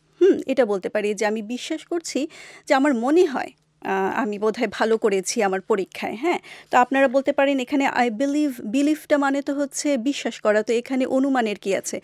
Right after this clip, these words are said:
অনুমানের কথা এখানে এজন্যই আসছে যে আমি অনুমান করছি হয়তোবা আমি ভালো করেছি। তো দর্শক মণ্ডলী, আমার মনে হয়,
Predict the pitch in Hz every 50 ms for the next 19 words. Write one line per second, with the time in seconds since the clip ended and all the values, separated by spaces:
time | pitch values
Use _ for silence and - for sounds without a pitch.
0 | - - - - - - 233 240 254 269 269 277 277 285 277 294 285 - - 262
1 | 254 277 285 277 277 254 240 247 233 294 302 320 320 277 240 254 - - 330 339
2 | 294 233 254 - - - 233 254 294 285 247 254 262 302 311 339 339 320 302 254
3 | 247 - - 349 330 269 208 214 - 214 226 247 254 302 311 240 - 214 202 196
4 | 202 - 185 - - - - - - - _ - - - - - - - - _
5 | - 277 247 269 262 311 311 - 359 339 339 320 320 320 339 339 381 415 480 262
6 | 254 254 269 277 285 269 247 262 294 320 359 392 330 262 233 247 330